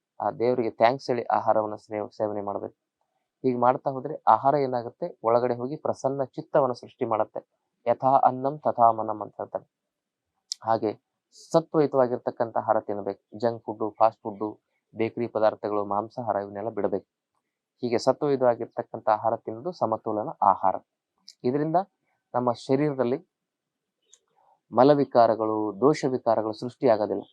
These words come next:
ಅದಕ್ಕೆ ಆಹಾರವೇ ಪರಮೌಷಧಿ ಅಂತೇಳಿ ಆಯುರ್ವೇದ ಶಾಸ್ತ್ರದಲ್ಲಿ ಕರೆದಿದ್ದಾರೆ.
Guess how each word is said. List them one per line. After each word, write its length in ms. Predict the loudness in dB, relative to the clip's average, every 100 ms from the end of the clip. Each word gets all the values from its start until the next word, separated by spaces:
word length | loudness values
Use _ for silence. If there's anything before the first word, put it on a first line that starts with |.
| _ _ _ _ _ _ _ _ _ -2
ಅದಕ್ಕೆ 320 | 0 2 2 8
ಆಹಾರವೇ 600 | 10 10 10 8 10 8
ಪರಮೌಷಧಿ 640 | 6 6 4 -2 -2 -2
ಅಂತೇಳಿ 320 | -4 -6 -4
ಆಯುರ್ವೇದ 400 | -2 -2 -2 -6
ಶಾಸ್ತ್ರದಲ್ಲಿ 540 | -4 -4 -4 -8 -8
ಕರೆದಿದ್ದಾರೆ. 540 | -4 -2 -2 -2 -4